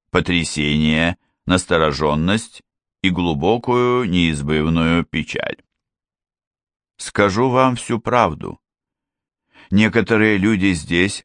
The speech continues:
в Адирондаке, полагают, что эти три недавние смерти, включая вашего помощника Артовского, не только трагичны, но и на редкость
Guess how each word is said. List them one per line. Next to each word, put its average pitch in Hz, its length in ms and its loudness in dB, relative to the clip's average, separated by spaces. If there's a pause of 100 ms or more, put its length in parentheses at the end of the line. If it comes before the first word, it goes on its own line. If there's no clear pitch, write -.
в 82 100 0
Адирондаке, 82 880 0
полагают, 73 800 -2 (500)
что - 240 -2
эти 147 340 2
три 127 300 -2
недавние 110 640 2
смерти, 78 640 -4 (520)
включая 104 680 2
вашего 92 400 2
помощника 82 720 0
Артовского, 73 880 -4 (500)
не 82 220 2
только 85 440 0
трагичны, - 800 -6 (600)
но 92 160 2
и 92 80 2
на 90 160 2
редкость 87 640 -2